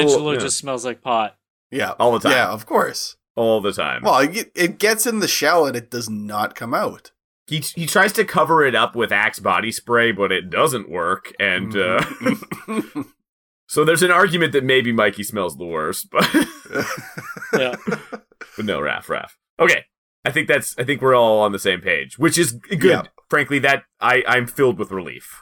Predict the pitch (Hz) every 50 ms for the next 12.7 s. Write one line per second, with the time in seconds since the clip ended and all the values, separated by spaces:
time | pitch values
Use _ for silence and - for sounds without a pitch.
0 | - - - - 113 95 - - _ _ _ _ _ _ _ _ _ _ _ _
1 | _ _ _ - 104 101 95 87 95 98 - 90 101 104 95 107 107 104 101 92
2 | 98 98 98 98 85 87 98 - 87 92 98 87 - - 92 87 92 87 - 95
3 | 90 82 - 90 85 - - 71 - 80 76 64 53 - - 71 67 65 80 78
4 | 71 69 67 76 67 67 - - 117 135 127 120 120 110 98 - - - - -
5 | - _ - - _ _ _ _ _ _ _ _ _ - - - 151 156 156 -
6 | 202 175 196 202 202 165 165 180 180 170 151 160 185 151 104 - - 135 135 127
7 | 107 - _ _ _ - 127 131 147 165 143 107 - 98 117 120 110 95 101 -
8 | _ _ _ _ _ 170 180 202 269 262 262 226 196 196 196 196 190 190 180 -
9 | _ - - - 160 143 - - 175 170 175 170 - 175 165 151 - - - -
10 | 151 135 120 - 190 196 196 180 175 170 170 - 175 165 170 180 185 185 180 -
11 | - _ _ _ _ - 226 233 233 - 226 208 202 196 190 - _ _ _ _
12 | _ - 180 165 165 165 165 165 160 160 160 156 160